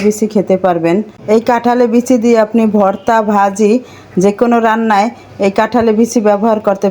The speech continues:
পারবেন। একদম ফ্রেশ কাঁঠালের বিচি মনে হবে। এই তো এভাবে আমি এখন সুন্দর একটা গিট দিয়ে আটকিয়ে দিলাম। এখন ধরেন এটা ভিতর দিয়ে আলো বাতাসটা বের হতে পারবে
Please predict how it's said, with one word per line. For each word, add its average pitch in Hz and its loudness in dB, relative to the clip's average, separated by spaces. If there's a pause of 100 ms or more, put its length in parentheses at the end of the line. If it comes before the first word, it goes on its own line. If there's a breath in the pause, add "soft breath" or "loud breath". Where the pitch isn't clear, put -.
পারবেন। 185 0 (200)
একদম 190 0
ফ্রেশ 208 0 (340)
কাঁঠালের 190 -2
বিচি 196 -2
মনে 185 4
হবে। 170 0 (680 loud breath)
এই 233 2
তো 233 2 (160)
এভাবে 233 0
আমি 214 2 (100)
এখন 220 -2 (120)
সুন্দর 208 2 (500 loud breath)
একটা 208 -2 (240)
গিট 220 2
দিয়ে 220 4 (160)
আটকিয়ে 214 0
দিলাম। 208 2 (160)
এখন 190 -2
ধরেন 202 2 (120)
এটা 214 0
ভিতর 202 0 (100)
দিয়ে 196 2
আলো 190 0
বাতাসটা 214 0 (560 loud breath)
বের 208 2
হতে 202 0
পারবে 180 0